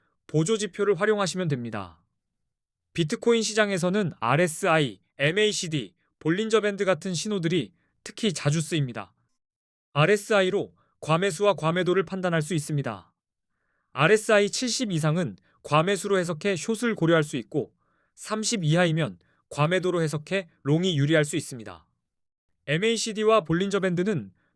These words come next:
변동성과 추세를 더 입체적으로 읽게 도와줍니다. 한 가지 신호에만 기대지 말고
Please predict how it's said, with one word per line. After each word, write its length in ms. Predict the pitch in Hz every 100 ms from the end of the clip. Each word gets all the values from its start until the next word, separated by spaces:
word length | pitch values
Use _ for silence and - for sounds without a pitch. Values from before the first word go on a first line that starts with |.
| -
변동성과 640 | 165 180 220 214 202 208
추세를 540 | - 226 226 214 139 - _
더 160 | 180 190
입체적으로 560 | 156 - 226 214 202
읽게 300 | 175 156 165
도와줍니다. 720 | 147 151 160 147 123 107 90 _ _ _ _ _ _ _ _ _ _ _
한 160 | - 247
가지 200 | 262 247
신호에만 520 | - 262 247 233 226
기대지 320 | 160 185 185
말고 440 | 165 123 165 151